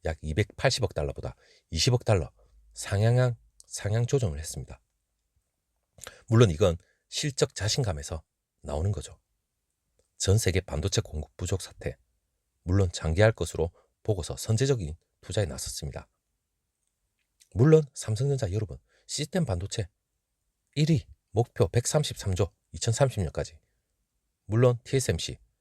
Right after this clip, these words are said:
파운드리 한 우물만 파면서 엄청난 돈을 퍼붓죠. 물론 삼성전자보다 조금 더 많습니다. 하지만 삼성전자 이 파운드리만 가지고 생각할 게 아니죠. 메모리는 얘기도 안 나왔습니다.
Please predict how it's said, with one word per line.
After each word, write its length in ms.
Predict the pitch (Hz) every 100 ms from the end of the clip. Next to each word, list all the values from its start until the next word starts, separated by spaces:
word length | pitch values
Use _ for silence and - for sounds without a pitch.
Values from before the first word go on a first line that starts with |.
| _ _ _
파운드리 400 | - - 151 147
한 180 | 92 110
우물만 300 | 143 143 90
파면서 540 | - - 107 95 - 120 _ _ _ _ _ _
엄청난 400 | - 104 131 131
돈을 220 | 107 85 85 _
퍼붓죠. 460 | - 92 - 69 - _ _ _
물론 200 | - 113
삼성전자보다 800 | 110 107 113 127 123 - 82 90 _ _ _ _ _ _ _ _ _ _
조금 320 | - - - 135
더 100 | 110
많습니다. 520 | 92 - 117 104 - _ _ _ _ _ _ _ _ _
하지만 260 | - 147 104
삼성전자 580 | - 117 139 131 101 - _ _ -
이 80 |
파운드리만 600 | 123 - 147 165 185 123 85
가지고 420 | - - - 139 _
생각할 380 | - 131 127 82
게 100 | 92
아니죠. 340 | 85 107 - _ _ _ _ _ _ _
메모리는 640 | 104 156 175 104 110 131 - _ _
얘기도 300 | 98 131 185
안 100 | 85
나왔습니다. 560 | 80 101 117 127 110 71